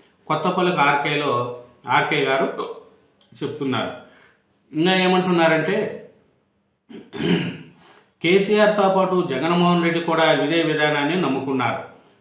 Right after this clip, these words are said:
చంద్రబాబు, రేవంత్ రెడ్డి మధ్య గురు శిష్యుల బంధం ఉందో లేదో తెలియదు కానీ, కేసీఆర్, జగన్ రెడ్డి ఒకటే మాట, ఒకే బాటగా సాగుతున్నారు. ఇరువురు ఎత్తుగడల మధ్య ఎన్నో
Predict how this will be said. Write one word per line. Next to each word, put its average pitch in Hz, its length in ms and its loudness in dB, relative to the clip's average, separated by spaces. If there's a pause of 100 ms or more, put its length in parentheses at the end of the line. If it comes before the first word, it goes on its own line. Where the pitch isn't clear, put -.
(220)
చంద్రబాబు, 196 560 8
రేవంత్ 175 400 4
రెడ్డి 175 180 -2
మధ్య 165 300 -2
గురు 147 220 -4
శిష్యుల 180 380 0
బంధం 151 500 0 (400)
ఉందో 170 360 2
లేదో 165 380 2
తెలియదు 156 460 0
కానీ, 202 480 0 (400)
కేసీఆర్, 202 640 6
జగన్ 180 320 2
రెడ్డి 185 200 2
ఒకటే 170 380 2
మాట, 180 260 4
ఒకే 180 300 2
బాటగా 170 400 4
సాగుతున్నారు. 143 680 -2 (520)
ఇరువురు 202 360 8
ఎత్తుగడల 185 480 4
మధ్య 170 480 2
ఎన్నో 185 580 0